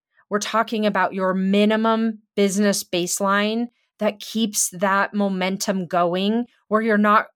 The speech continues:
starting and stopping constantly, starting and stopping and starting and stopping with your business development, which is what ends up creating the feast or famine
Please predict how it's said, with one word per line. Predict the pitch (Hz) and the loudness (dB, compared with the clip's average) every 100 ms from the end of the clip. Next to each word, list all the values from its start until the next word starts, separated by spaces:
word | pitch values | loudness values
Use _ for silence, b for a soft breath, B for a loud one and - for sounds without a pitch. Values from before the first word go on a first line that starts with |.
| _ | _
starting | - - - 208 214 214 226 208 | -10 -4 0 4 4 2 -2 -4
and | 196 | -6
stopping | - - - 220 220 240 214 | -6 -6 -4 -2 0 0 0
constantly, | 202 202 196 175 - 165 165 151 | -2 -2 -2 -4 -8 -6 -6 -6
starting | - 240 226 226 214 | -2 2 4 2 -2
and | 202 | -4
stopping | 185 233 202 208 202 | -2 0 0 0 -4
and | 190 | -6
starting | - 208 202 196 190 | -4 0 0 0 -4
and | 175 | -6
stopping | - 170 180 180 226 240 240 _ _ | -4 -2 0 0 -2 -2 -6 _ _
with | 208 208 | -2 0
your | 196 | -2
business | 196 180 220 - | -2 -2 -2 0
development, | 220 226 233 226 247 247 - _ - | 2 4 2 2 0 -2 -6 _ -4
which | 214 | -2
is | 240 196 | -2 0
what | 233 - | 0 0
ends | 240 226 | -2 0
up | 220 | 0
creating | - 240 220 214 220 | -2 -2 0 2 2
the | 202 | 0
feast | 202 202 202 196 | 0 -2 -2 -4
or | |
famine | 180 208 214 220 202 | -2 0 2 2 -2